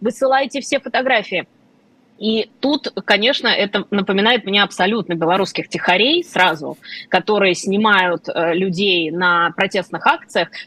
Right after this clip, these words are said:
только здесь это не протестная акция, и в целом это ужасно совершенно, а это просто люди хотят проголосовать. И вот был подан иск на, э, людей, з-, следящих за урнами г-, для голосования.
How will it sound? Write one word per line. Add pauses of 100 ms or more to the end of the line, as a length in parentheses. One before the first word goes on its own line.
только
здесь
это
не
протестная
акция, (240)
и
в
целом
это
ужасно
совершенно, (180)
а
это
просто
люди
хотят
проголосовать.
И
вот
был
подан
иск (180)
на, (180)
э,
людей,
з-,
следящих (240)
за
урнами
г-,
для
голосования.